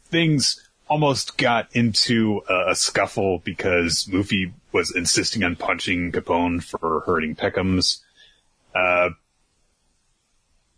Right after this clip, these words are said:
so they bring up a point, Sanji specifically brings up the point of, okay, how are we going to actually carry out a plan to assassinate Big Mom? She's like a blimp made of steel.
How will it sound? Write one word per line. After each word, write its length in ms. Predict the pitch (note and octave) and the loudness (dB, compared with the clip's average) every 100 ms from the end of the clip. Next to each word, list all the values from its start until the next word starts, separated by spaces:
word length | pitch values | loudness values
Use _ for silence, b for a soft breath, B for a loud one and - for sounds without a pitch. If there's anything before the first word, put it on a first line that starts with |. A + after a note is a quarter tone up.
| _ _ _ | _ _ _
so 520 | - - D#3+ C#3+ C3+ - - | -2 2 4 4 2 -2 -2
they 140 | G3 | 0
bring 180 | F#3 G3+ | 2 2
up 220 | F3+ - | 0 -2
a 40 | |
point, 420 | - - A2+ G#2 - | -6 0 2 2 2
Sanji 360 | A2 A2 G#2 | 2 2 0
specifically 460 | F#2 - - F#2 F#2 | -2 -4 -4 -2 -2
brings 240 | F2+ F2+ | -2 -2
up 60 | F2 | -4
the 80 | E2+ | -4
point 220 | F#2 E2+ | 0 0
of, 140 | D#2 | 0
okay, 320 | - G2 D2+ - _ _ _ _ | -2 0 -4 -4 _ _ _ _
how 200 | - D3 | -2 2
are 60 | |
we 80 | D3+ | 2
going 220 | C#3 C3+ | 2 2
to 140 | A#2+ A#2 | 0 -2
actually 400 | G#2+ - A2+ G2+ | -2 0 0 0
carry 240 | - G#2+ | 0 2
out 60 | F#2+ | 2
a 40 | |
plan 180 | F2+ F2+ | 0 -2
to 80 | F2 | -2
assassinate 560 | E2 - G2 - F#2+ E2 | -2 0 0 -2 -4 -2
Big 180 | E2+ | -2
Mom? 320 | E2 D#2 D#2 - B B | 0 -2 -2 -6 B B
She's 360 | - - C#3+ A#2+ | -2 2 2 2
like 320 | C#3 C#3 A#2+ | 2 2 2
a 100 | G2 | -2
blimp 420 | G2 D#3 D#3+ B2 | 0 2 4 2
made 340 | G2+ A#2+ G#2+ F2 | 2 2 4 2
of 100 | D#2+ | 0
steel. 920 | - - F3 G#3 F#3+ F#2+ D2+ C#2+ | 0 2 4 4 4 2 2 0